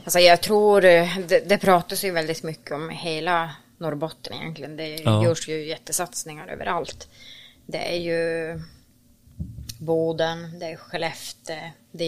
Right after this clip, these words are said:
Speaker 1: är Luleå, man gör satsningar. Och sen
Speaker 2: Mm.
Speaker 1: då, eh, Gällivare nu då,
Speaker 2: Mm.
Speaker 1: som ska bygga hybrid.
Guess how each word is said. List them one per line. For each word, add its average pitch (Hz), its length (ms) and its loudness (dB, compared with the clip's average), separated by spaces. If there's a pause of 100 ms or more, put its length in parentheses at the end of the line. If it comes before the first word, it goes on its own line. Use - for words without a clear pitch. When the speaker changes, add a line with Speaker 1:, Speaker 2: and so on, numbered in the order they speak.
Speaker 1:
är 156 40 -6
Luleå, 165 380 -4
man 160 120 -12
gör 165 60 -10
satsningar. 165 720 -8
Och - 100 -12
sen 110 120 4
Speaker 2:
Mm. 107 160 2
Speaker 1:
då, 147 260 -10 (800)
eh, 156 440 -8
Gällivare 147 420 -2
nu 143 200 -14
då, 165 120 -10 (220)
Speaker 2:
Mm. 113 260 2
Speaker 1:
som 156 460 -10
ska 156 560 -12 (160)
bygga 151 320 -10
hybrid. 160 480 -12